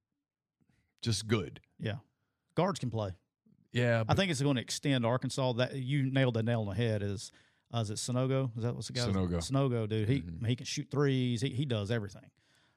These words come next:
Speaker 2: Um, he's a legit dude, and he's getting better and better and better. Um, they can extend him, and they got the other kid that comes in there, the other big that comes in there. That's why they gave, you know, they beat Alabama early in the year. They're, they're a matchup nightmare for a lot of teams.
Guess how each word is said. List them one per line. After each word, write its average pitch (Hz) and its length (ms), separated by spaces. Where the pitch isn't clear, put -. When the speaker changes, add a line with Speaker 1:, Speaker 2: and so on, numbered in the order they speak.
Speaker 2:
Um, 120 520
he's 123 140
a 120 60
legit 113 340
dude, 117 480
and 110 100
he's 110 140
getting 107 220
better 110 220
and 104 100
better 104 160
and 101 100
better. 107 260
Um, 110 360
they 131 140
can 135 140
extend 127 480
him, 127 240
and 113 80
they 117 60
got 117 160
the 117 120
other 117 180
kid 113 220
that 104 100
comes 110 220
in 101 60
there, 107 120
the 101 120
other 107 120
big 101 220
that 101 100
comes 104 200
in 104 60
there. 98 100
That's 110 160
why 143 100
they 127 100
gave, 110 300
you 131 60
know, 113 80
they 127 100
beat 139 160
Alabama 98 560
early 113 180
in 98 80
the 120 100
year. 98 300
They're, 131 380
they're 139 220
a 131 40
matchup 127 400
nightmare 110 320
for 104 140
a 101 40
lot 104 120
of 104 60
teams. 123 440